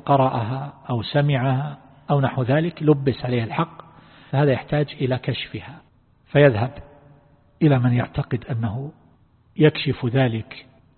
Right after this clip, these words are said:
بالعلم، فإن جلاء هذه الشبهات هو العلم، جلاؤها بالعلم. وأما الشهوات فجلاؤها بالتوبة والاستغفار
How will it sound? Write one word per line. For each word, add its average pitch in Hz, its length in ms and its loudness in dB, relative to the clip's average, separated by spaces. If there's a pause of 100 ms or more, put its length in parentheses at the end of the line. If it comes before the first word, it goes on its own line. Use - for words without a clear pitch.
بالعلم، 151 340 4 (720)
فإن 131 320 0
جلاء 131 520 2
هذه 123 340 0
الشبهات 120 600 -4
هو 117 220 -4 (240)
العلم، 92 260 -4 (680)
جلاؤها 131 480 -4
بالعلم. 123 360 -2 (760)
وأما 123 800 -2
الشهوات 131 580 2
فجلاؤها 120 640 0
بالتوبة 123 920 0 (960)
والاستغفار 123 760 0